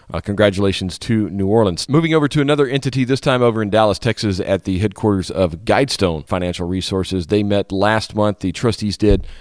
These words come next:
and approved the twenty seventeen budget, as well as naming three new executive officers. Harry Nelson was named the Chief Strategic Investment Officer to lead Guidestone's investment division. Mark Borchardt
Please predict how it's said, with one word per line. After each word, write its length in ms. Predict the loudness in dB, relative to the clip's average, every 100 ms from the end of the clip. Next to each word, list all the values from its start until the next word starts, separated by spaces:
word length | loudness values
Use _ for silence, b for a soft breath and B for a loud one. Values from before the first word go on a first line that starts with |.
| B -4
and 300 | 0 0 -2
approved 560 | 2 4 6 4 -2 -10
the 380 | -4 -2 0 -4
twenty 240 | -4 -4 -2
seventeen 420 | -2 -4 -4 -2
budget, 380 | 0 0 -2 -4
as 120 | -2
well 160 | 0 2
as 140 | 0
naming 380 | -2 -2 -2 -4
three 320 | -4 -2 0
new 200 | 2 2
executive 560 | 2 -4 -2 -2 -2 -2 2
officers. 580 | 2 2 -2 -4 -4 0
Harry 200 | 2 4
Nelson 460 | 4 2 2 0
was 180 | 0 0
named 460 | 0 2 0 -2 -4
the 120 | -4
Chief 440 | -4 -4 -6 -8
Strategic 640 | -10 -8 -6 -4 -4 -4 -6
Investment 540 | -2 0 0 -2 -2
Officer 420 | -2 -2 -4 -4
to 120 | -4 -4
lead 280 | -2 -4
Guidestone's 640 | -2 -2 -2 -2 -2 -2 -4
investment 560 | -4 -2 -2 -4 -10
division. 460 | -8 -4 -2 -4 -6 b b -2
Mark 240 | 0 0
Borchardt 540 | 0 0 2 0 0